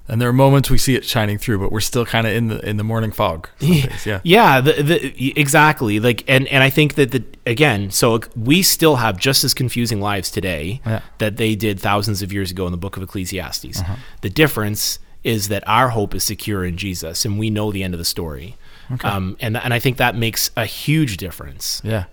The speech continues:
Speaker 2: Yeah.
Speaker 1: That's
Speaker 2: And
Speaker 1: good.
Speaker 2: I think if the writer of Ecclesiastes wrote after Jesus,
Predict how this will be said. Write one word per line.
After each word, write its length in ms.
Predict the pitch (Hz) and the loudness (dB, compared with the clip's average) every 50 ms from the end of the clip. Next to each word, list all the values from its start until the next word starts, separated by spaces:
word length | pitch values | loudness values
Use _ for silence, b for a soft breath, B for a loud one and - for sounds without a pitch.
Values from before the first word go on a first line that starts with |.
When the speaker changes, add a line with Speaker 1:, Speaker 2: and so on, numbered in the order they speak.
| - - - - - | -16 -20 -20 -12 -8
Speaker 2:
Yeah. 160 | 95 110 92 | -6 -6 -6
Speaker 1:
That's 260 | - - - - - - | -6 -8 -8 -8 -4 0
Speaker 2:
And 120 | 156 160 | 4 4
Speaker 1:
good. 40 | 175 | 4
Speaker 2:
I 40 | 185 | 4
think 200 | 185 - 220 208 | 4 4 4 4
if 80 | 214 - | 4 4
the 100 | - 151 | 4 4
writer 300 | 139 127 135 156 170 180 | 6 6 4 6 6 4
of 100 | 165 147 | 4 2
Ecclesiastes 920 | 160 - - 151 151 143 131 123 107 104 110 110 - - - 117 113 104 | 0 0 2 2 2 2 2 2 0 0 0 -2 -4 -4 -4 -4 -4 -4
wrote 460 | 104 98 92 98 101 101 113 147 170 - b b b b b b b b b - | -6 -6 -4 -2 0 0 0 0 -2 -6 b b b b b b b b b 2
after 420 | 120 123 127 123 - - 143 127 | 4 4 4 2 -2 -4 -2 -4
Jesus, 640 | 120 - 110 107 113 127 151 180 196 180 - - | -2 -2 -4 -4 -4 -4 -4 -4 -2 -2 -4 -4